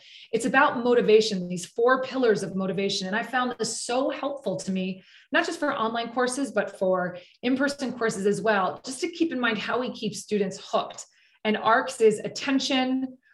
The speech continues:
um, relevance, confidence, and satisfaction. And it's really about, like, attention is about, you know, well, it can include a lot of things, but, you know, keeping students' attention, telling them a personal story, getting people hooked into what's actually going on.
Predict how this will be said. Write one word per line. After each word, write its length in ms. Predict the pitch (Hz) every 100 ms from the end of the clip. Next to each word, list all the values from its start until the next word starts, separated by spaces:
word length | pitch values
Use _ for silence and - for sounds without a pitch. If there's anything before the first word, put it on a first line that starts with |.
| _
um, 420 | 190 185 185 180 -
relevance, 760 | 185 185 226 240 196 233 226 - -
confidence, 720 | - 226 233 220 226 220 190
and 80 | 175
satisfaction. 1000 | 208 185 175 - 196 190 - 180 - - - - -
And 100 | 220
it's 180 | 220 -
really 220 | 294 277
about, 180 | 233 202
like, 140 | 208
attention 460 | 208 - 320 311 226
is 160 | 208 175
about, 380 | 185 180 - - _ _
you 80 | 233
know, 380 | 214 - - -
well, 420 | - - 226 185
it 140 | 202
can 120 | 247 240
include 400 | 220 - 285 247
a 20 |
lot 280 | 196 214 285
of 60 | 226
things, 200 | 190 -
but, 280 | 208 - - _ -
you 80 |
know, 140 | 226 208
keeping 360 | - 302 294
students' 540 | 269 - 262 254 - - 220
attention, 460 | 214 247 - 190
telling 320 | - - 277
them 100 | 294
a 60 | 262
personal 440 | - 254 - 240 226
story, 400 | - 233 220 185
getting 280 | 214 233 262
people 280 | 285 226
hooked 420 | 220 - 254 254 -
into 220 | 196 190
what's 180 | 190 -
actually 360 | 190 - 185
going 300 | 196 190 196
on. 320 | 214 196 180